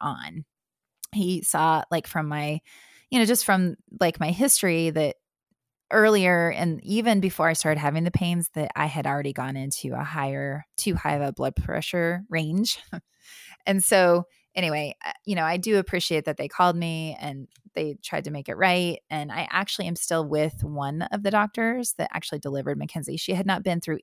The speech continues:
any of this. She just happened to be there the day it was time for me to actually deliver. So she walked in at the perfect time, and we've, uh, stayed connected since. But, and, and here's the thing too, I tell you that whole story. And of course, you know, that's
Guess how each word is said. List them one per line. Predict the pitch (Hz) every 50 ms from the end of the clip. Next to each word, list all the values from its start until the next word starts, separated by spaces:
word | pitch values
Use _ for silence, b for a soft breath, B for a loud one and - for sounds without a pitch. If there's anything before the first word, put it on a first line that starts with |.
| -
any | 165 175 180 180 165 151
of | 156 147 -
this. | - 110 101 - 180 - - - - b b b b b b b
She | - - - - 190
just | 180 190 180
happened | - 180 170 - 175 165
to | 156
be | - 160 156
there | 147 156 151
the | 143 151
day | - 147 147
it | 147 101
was | 160 -
time | - 151 143 143
for | - -
me | 143 143 139
to | 139 127 -
actually | - 143 - - 147 143
deliver. | 147 139 143 147 147 160
So | 180 - - 156
she | - - 160
walked | 156 147 147 151 -
in | 139 143 156
at | 156 160
the | -
perfect | - - 175 170 - - -
time, | 269 320 349 339 320
and | 277 175 156 - - -
we've, | 165 165 160 151 -
uh, | 147 147 147 143 - -
stayed | - - - 147 -
connected | - - - 53 - - - - -
since. | - - - - 185 -
But, | - - 196 - - B B B B B B B B B B B B B B B B B _ _ _ _ _ _ _ _
and, | - 311 311
and | - 311 330 294
here's | 269 330 339 285
the | 269
thing | 208 202 185 180 180 196 202
too, | - - 180 156 160 165 170 -
I | - 196
tell | - - 226
you | 220
that | 202 185 -
whole | 180 - 170 170
story. | 165 - - - 143 147 147 147 156 165 165
And | - - 175 170
of | 165 -
course, | - - 160 160 165 190 - - - - - _ _ _ _ _ _ _ _ _
you | 180 180
know, | 156 139 135 135 -
that's | 170 170 175